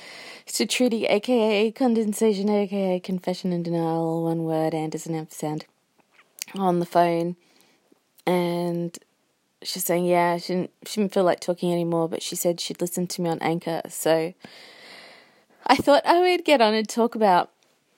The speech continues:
oh, well, there's a couple of things we talked about in our conversation. Uh, one was talking about my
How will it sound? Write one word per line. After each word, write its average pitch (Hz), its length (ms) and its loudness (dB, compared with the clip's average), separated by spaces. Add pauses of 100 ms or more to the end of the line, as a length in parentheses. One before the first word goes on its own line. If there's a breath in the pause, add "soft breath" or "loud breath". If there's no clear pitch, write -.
(800 soft breath)
oh, 214 800 -2
well, 233 180 4
there's 285 220 0
a - 20 -4
couple 339 320 0
of 370 60 0
things 262 300 0
we 208 80 -4
talked - 260 -2
about 175 220 4
in 170 120 -2
our 165 120 -4
conversation. 170 840 -2 (1040)
Uh, 180 220 0
one 208 320 0
was 262 180 -2
talking 196 340 -4
about 180 480 0 (600 loud breath)
my 175 580 0